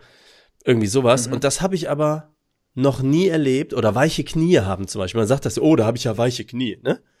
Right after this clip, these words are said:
Speaker 1: Und da dachte ich immer so, „Ja, weiche, was meinen die?“
Speaker 2: Mhm.
Speaker 1: Also, so. Und es gab eine Situation, die mit Höhe zu tun hat. Zur anderen komme ich gleich. Da hatte ich tatsächlich richtig nasse Hände. Und zwar waren wir auf dem C N Tower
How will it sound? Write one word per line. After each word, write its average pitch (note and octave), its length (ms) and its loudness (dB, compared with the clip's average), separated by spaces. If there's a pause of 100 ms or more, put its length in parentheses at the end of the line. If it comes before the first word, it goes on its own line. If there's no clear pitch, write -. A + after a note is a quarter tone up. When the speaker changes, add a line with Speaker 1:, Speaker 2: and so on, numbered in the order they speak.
(400)
Speaker 1:
Und B2 40 -2
da B2+ 60 8
dachte C#3 80 0
ich - 40 2
immer D3 160 4
so, A#2 140 0
„Ja, F2 320 -8
weiche, - 320 -8 (120)
was A2 220 -8
meinen A2+ 420 2
die?“ A#2+ 260 -2
Speaker 2:
Mhm. - 60 -6
Speaker 1:
Also, F2 340 -6 (100)
so. F2+ 340 -4 (380)
Und A2+ 180 -4
es - 160 -4
gab D3 380 -4 (380)
eine E3+ 300 6
Situation, D#3+ 720 0
die C3+ 80 0
mit A2+ 180 -2
Höhe G#3 240 4
zu - 160 -8
tun G2 320 -6
hat. A#2+ 180 -6
Zur - 160 -4
anderen D3+ 220 0
komme D#3+ 220 0
ich - 120 -8
gleich. A2+ 420 -6 (1160)
Da D3 240 2
hatte G3+ 180 -2
ich F#3+ 80 -6
tatsächlich D3 640 -2
richtig D#3+ 760 -2
nasse D3+ 360 0
Hände. C3+ 480 -2
Und A2+ 160 -6
zwar C#3+ 400 -2
waren D3 180 2
wir C#3+ 80 -2
auf - 80 -10
dem B2+ 140 -4
C B2+ 300 -8
N D#3+ 240 -6
Tower F3 560 -2